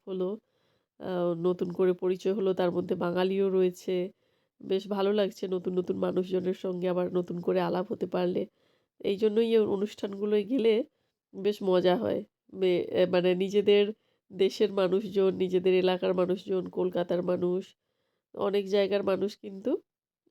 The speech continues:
হঠাৎ করে এরকম অনুষ্ঠানে গিয়ে আমরা দেখা পেয়ে যাই।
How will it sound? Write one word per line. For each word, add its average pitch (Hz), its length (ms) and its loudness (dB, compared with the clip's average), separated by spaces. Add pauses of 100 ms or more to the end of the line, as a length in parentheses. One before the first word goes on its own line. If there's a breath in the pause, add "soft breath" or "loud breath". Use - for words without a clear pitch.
হঠাৎ 202 320 -2
করে 214 200 -4
এরকম 202 200 -8
অনুষ্ঠানে 190 520 -4
গিয়ে 190 240 0
আমরা 185 240 0 (200)
দেখা 196 320 -2
পেয়ে 190 200 0
যাই। 185 220 0